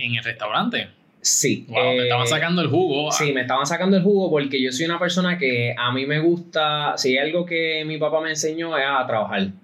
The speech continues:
Speaker 2: O sea, que tengo que trabajar duro y rápido para ser eficiente. Ah, yo no soy una persona, yo soy una persona bien, yo soy imperactivo, yo tengo déficit de atención con hiperactividad.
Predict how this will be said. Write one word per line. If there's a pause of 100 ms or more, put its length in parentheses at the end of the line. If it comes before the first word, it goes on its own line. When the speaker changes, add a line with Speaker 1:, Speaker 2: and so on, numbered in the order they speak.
(800)
Speaker 2:
O
sea,
que
tengo
que
trabajar
duro (420)
y
rápido (500)
para
ser
eficiente.
Ah,
yo
no
soy
una
persona,
yo
soy
una
persona
bien,
yo
soy
imperactivo,
yo
tengo
déficit
de
atención
con
hiperactividad.